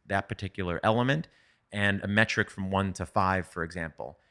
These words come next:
And what that does is it's a diagnostic process, and it begins a dialogue and a self sort of introspection on the team of say, "Hey, you know, okay, it, it says here based upon that we don't have the right people on the team. Let's talk about that.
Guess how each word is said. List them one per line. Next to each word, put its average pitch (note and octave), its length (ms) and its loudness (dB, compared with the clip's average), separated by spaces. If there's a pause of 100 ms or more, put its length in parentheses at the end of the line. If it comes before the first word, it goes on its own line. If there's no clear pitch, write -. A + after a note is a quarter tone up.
(140)
And G#2+ 100 -2
what A#2+ 140 0
that A#2 180 2
does A2+ 220 2
is F2+ 120 -4
it's - 200 -8
a F#2 40 -4
diagnostic F2+ 920 0
process, F#2+ 580 0 (240)
and A2 120 0
it G#2 180 -6
begins B2 280 0
a A#2+ 60 -2
dialogue G#2 680 2
and G2 140 -2
a F#2+ 120 -2
self - 500 0
sort A2 200 -4
of F#2 80 -4
introspection A2+ 1000 2
on G#2 200 0
the F#2+ 80 -4
team B2+ 280 -4
of F#2+ 80 -4
say, G2 200 0
"Hey, F#2 380 4 (680)
you A2 120 0
know, G#2 280 4 (160)
okay, A2 240 2
it, G2+ 260 -2
it G2 120 -6
says A#2+ 380 4
here C3 280 -2
based F#2+ 260 -2
upon G2+ 220 -8
that F#2+ 160 -4 (560)
we A2+ 180 -2
don't A2 260 2
have G2+ 200 2
the G2+ 80 0
right F#2+ 260 2
people G2+ 280 -6
on F2+ 140 -4
the F2+ 40 -8
team. A#2 220 -8
Let's G#2+ 220 -2
talk - 280 0
about D2+ 300 -2
that. A#1+ 180 -4